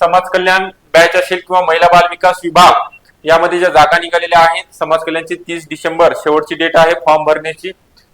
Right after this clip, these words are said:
या बॅचची फी आहे पंचवीसशे रुपयामध्ये तुम्हाला बॅच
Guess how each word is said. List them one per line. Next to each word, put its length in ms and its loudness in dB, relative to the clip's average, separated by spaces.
या 380 4
बॅचची 680 -4
फी 120 -2
आहे 260 4
पंचवीसशे 420 -6
रुपयामध्ये 380 -2
तुम्हाला 560 2
बॅच 140 2